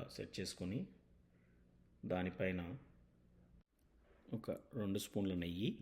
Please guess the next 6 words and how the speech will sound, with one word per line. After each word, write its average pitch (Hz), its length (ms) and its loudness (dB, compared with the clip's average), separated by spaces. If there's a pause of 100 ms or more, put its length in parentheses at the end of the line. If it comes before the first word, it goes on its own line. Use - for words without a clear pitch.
(160)
కొత్తిమీర, 98 420 4
పుదీనా, 95 400 0 (720)
మరి 92 140 2
కొంచెం 104 440 4 (1800)
ఫ్రైడ్ 98 220 2
ఆనియన్స్ 95 420 -2